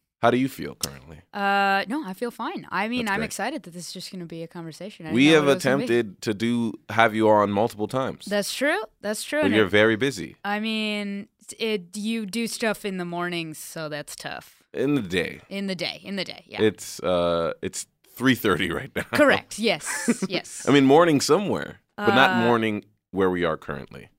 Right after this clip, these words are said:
Speaker 2: You got it.
Speaker 1: Mm-hmm.
Speaker 2: Correct. Uh,
Speaker 1: But
Speaker 2: oh, you're just looking at me. What's
Speaker 1: No,
Speaker 2: that?
Speaker 1: I mean,
Speaker 2: Okay.
Speaker 1: uh, uh, how are you feeling?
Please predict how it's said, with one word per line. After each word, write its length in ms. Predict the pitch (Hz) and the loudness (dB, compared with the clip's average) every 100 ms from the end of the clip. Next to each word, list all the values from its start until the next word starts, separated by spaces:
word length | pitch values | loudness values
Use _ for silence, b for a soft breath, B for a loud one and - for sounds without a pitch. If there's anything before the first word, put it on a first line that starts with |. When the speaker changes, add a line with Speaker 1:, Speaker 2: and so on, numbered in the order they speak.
| _ | _
Speaker 2:
You 200 | 196 202 | -12 -10
got 260 | 175 160 - | -8 -8 -10
it. 120 | - - _ - | -16 -20 _ -12
Speaker 1:
Mm-hmm. 80 | - | -6
Speaker 2:
Correct. 480 | 175 151 - - - _ _ _ _ _ _ _ _ _ _ _ 190 | -6 -6 -12 -20 -20 _ _ _ _ _ _ _ _ _ _ _ -14
Uh, 680 | 165 156 151 147 147 147 - _ | -10 -8 -6 -8 -8 -10 -12 _
Speaker 1:
But 120 | 254 | 4
Speaker 2:
oh, 180 | 233 190 _ | 6 4 _
you're 140 | - 220 | -8 -6
just 140 | 190 | -4
looking 200 | 220 196 | -6 -6
at 60 | 175 | -6
me. 220 | 170 160 | -8 -8
What's 120 | - 160 | 0 6
Speaker 1:
No, 140 | 202 | 8
Speaker 2:
that? 200 | 127 117 | 10 10
Speaker 1:
I 40 | 117 | 8
mean, 180 | 117 | 4
Speaker 2:
Okay. 40 | 110 | 4
Speaker 1:
uh, 40 | 107 | 2
uh, 300 | 92 104 101 | 4 4 6
how 160 | 110 | 6
are 80 | 101 | 6
you 60 | 101 | 2
feeling? 340 | 120 143 80 | -2 -4 -4